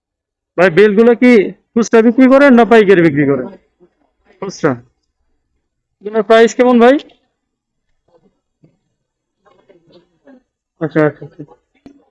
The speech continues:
এখানে অনেক বেল্টের কালেকশন আছে, যার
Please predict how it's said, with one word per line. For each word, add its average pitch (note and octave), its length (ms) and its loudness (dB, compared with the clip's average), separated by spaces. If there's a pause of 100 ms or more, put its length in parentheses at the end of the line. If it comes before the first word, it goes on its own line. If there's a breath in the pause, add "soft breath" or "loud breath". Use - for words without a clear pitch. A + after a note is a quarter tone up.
(100)
এখানে G3+ 240 0 (380)
অনেক G3+ 280 2 (420)
বেল্টের G3 360 0
কালেকশন G#3 460 -2
আছে, F#3+ 240 -4 (260)
যার F3+ 200 4